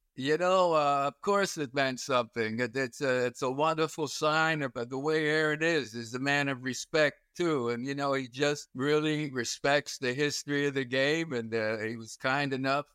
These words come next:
to go to the, his college number. And, uh, I'm tickled. Honest to God, I, I, I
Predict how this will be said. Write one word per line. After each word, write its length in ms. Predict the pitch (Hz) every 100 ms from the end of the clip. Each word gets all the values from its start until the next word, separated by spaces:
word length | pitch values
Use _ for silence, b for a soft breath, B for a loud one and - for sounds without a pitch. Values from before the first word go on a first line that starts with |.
| -
to 400 | 135 131 147 139 117
go 200 | 131 139
to 140 | 135
the, 180 | 135 127 -
his 200 | 127 127
college 560 | - 165 170 165 123 -
number. 520 | 117 101 95 104 101
And, 260 | 110 110 110
uh, 400 | 110 110 110 113 -
I'm 280 | 110 113 117
tickled. 500 | - 170 - 101 90
Honest 480 | 113 117 123 123 -
to 80 | 131
God, 280 | 131 120
I, 120 | 110 113
I, 300 | 113 113
I 40 | 113